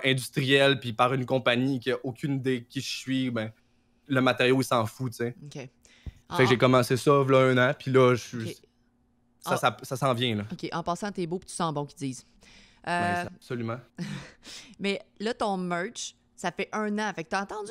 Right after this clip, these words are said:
Speaker 2: quand même trois, quatre ans avant de le sortir.
Speaker 1: Ouais. Ça, ça vient aussi du fait que,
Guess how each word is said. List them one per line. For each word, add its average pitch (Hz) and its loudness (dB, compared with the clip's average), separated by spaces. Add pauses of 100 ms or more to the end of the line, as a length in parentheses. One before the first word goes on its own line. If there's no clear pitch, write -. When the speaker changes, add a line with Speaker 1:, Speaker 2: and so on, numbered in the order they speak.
(120)
Speaker 2:
quand 302 -6
même 226 -2
trois, 202 -2
quatre 185 -6
ans 202 -4
avant 165 -4
de 151 -10
le 147 -6
sortir. 156 -6 (760)
Speaker 1:
Ouais. 156 6 (580)
Ça, 151 4 (240)
ça 151 4
vient 180 6
aussi 175 0
du 151 -4
fait 196 0
que, 170 4